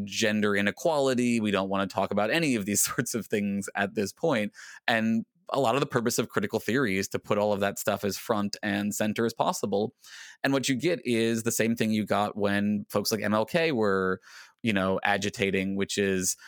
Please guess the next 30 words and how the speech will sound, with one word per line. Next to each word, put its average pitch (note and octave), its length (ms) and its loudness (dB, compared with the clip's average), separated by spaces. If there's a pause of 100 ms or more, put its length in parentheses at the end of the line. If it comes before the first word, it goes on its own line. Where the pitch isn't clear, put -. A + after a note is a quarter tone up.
(120)
"Why G2+ 360 4
are G#2 140 4
you G2+ 200 2
ginning G2+ 420 0
up G#2 140 0
conflict? C#3 600 -4
Why F#2+ 140 2
do G2 60 2
you G2+ 120 0
make G2 220 0
conflict G2 560 -2
where G#2+ 100 2
there G#2 140 2
isn't A#2+ 340 0
any?" F#2 260 -2
And F2 80 -6
I F2 100 -4
think G2 260 -4
he G2 160 -6
has G2+ 160 2
the G#2+ 100 0
right G#2 180 0
response B2+ 520 -2
that, - 160 -4
like, F#2+ 320 0 (520)
there's F2+ 220 0
a A2 60 2
problem A#2+ 500 0
here. F2+ 420 0
And F#2 320 -2